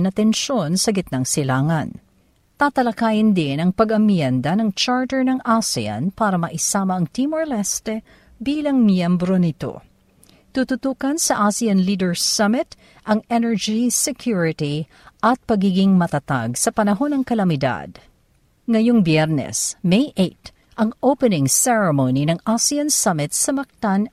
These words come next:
Expo at pangungunahan ito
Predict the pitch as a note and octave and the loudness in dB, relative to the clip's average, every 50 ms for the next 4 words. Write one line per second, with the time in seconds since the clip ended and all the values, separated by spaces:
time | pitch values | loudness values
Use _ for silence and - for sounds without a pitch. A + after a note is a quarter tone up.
0 | - A#3+ - - - - - - A#2 F#2+ - - - - - - - - - _ | -4 -6 -4 -4 -6 -4 -2 -2 -2 -4 -4 -8 -16 -20 -20 -20 -20 -20 -14 _
1 | - A#3 B3 - - - G#3+ G#3 G#3+ A3 A#3 A#3 A3 A3 A3 A3 A3 C4 C4 C#4+ | -2 -2 -2 -2 -2 0 0 2 4 4 4 4 2 2 2 2 2 2 0 0
2 | C4+ - | -2 -2